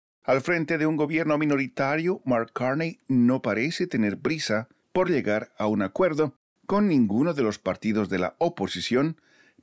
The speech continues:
pese al riesgo de unas elecciones anticipadas.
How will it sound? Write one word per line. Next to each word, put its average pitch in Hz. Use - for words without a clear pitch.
pese 107
al 156
riesgo 139
de 101
unas 92
elecciones 87
anticipadas. 85